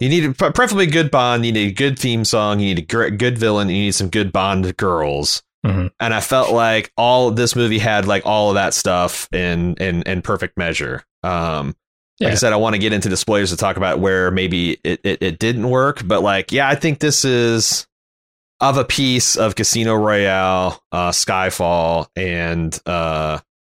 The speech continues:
Speaker 1: uh, and it-, itself, and ele-, it kinda probably in retrospect elevates things like Quantum of Solace and, uh,
Speaker 2: Hmm.
Speaker 1: um, Spectre. Uh, now, I kinda,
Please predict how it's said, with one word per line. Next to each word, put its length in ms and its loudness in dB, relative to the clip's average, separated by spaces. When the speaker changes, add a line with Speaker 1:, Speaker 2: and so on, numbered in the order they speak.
Speaker 1:
uh, 280 -4
and 180 -2
it-, 180 -4
itself, 760 0
and 500 -2
ele-, 200 0
it 100 -4
kinda 260 -2
probably 680 0
in 180 0
retrospect 600 -2
elevates 480 0
things 180 0
like 120 -2
Quantum 380 -4
of 100 -4
Solace 580 0
and, 520 -4
uh, 360 -2
Speaker 2:
Hmm. 120 0
Speaker 1:
um, 460 -2
Spectre. 540 -4
Uh, 200 2
now, 240 2
I 120 0
kinda, 320 2